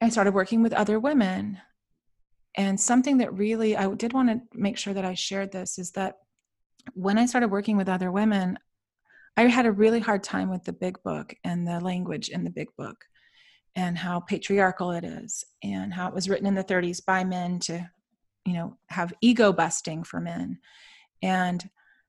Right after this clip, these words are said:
really that their egos needed to be deflated. And it was written for men. And I incorporated, uh, The Women's Way Through the Twelve Steps by Doctor Stephanie Covington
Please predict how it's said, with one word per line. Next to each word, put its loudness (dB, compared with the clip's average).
really 6
that 4
their 4
egos 2
needed -2
to -2
be -4
deflated. -4
And -2
it -4
was -4
written -2
for 2
men. 0
And 0
I 6
incorporated, -2
uh, -6
The -4
Women's 0
Way -4
Through -10
the -8
Twelve -8
Steps -10
by -6
Doctor -8
Stephanie -8
Covington -10